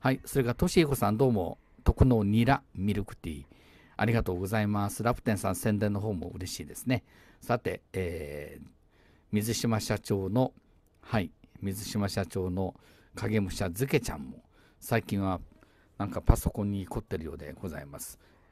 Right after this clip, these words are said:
南河内の端っこさん、肉球さん、青梶さんからは特納ニラミルクティーが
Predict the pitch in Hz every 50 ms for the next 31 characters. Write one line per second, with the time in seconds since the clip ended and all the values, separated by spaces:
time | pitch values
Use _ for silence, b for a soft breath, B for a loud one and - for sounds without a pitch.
0 | b - 110 113 131 156 175 156 - - 165 151 139 - - 87 87 82 90 -
1 | - - - 95 87 - 87 90 98 110 - - - 107 - - 104 98 - -
2 | 90 90 107 127 131 - 143 131 120 - 123 117 107 98 - 90 90 80 73 69
3 | - - - - 139 131 131 131 120 110 107 101 95 - - - 107 90 82 80
4 | 73 - - - - 73 69 71 71 - -